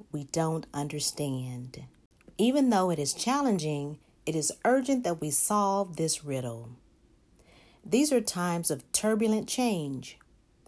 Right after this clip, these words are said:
Human energy is being manipulated and dissipated by forces beyond our control. Nationalism,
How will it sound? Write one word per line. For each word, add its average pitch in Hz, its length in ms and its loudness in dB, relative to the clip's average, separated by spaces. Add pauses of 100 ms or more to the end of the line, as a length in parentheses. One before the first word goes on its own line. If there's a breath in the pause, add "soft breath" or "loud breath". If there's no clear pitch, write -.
(420 soft breath)
Human 294 320 2
energy 185 540 0
is 180 140 -2
being 147 240 -4
manipulated 175 800 -2
and 156 160 -6
dissipated 180 720 0
by 147 140 0
forces 214 600 -2
beyond 160 800 -4
our 160 320 -6
control. 139 800 -8 (1200 soft breath)
Nationalism, 147 1080 -4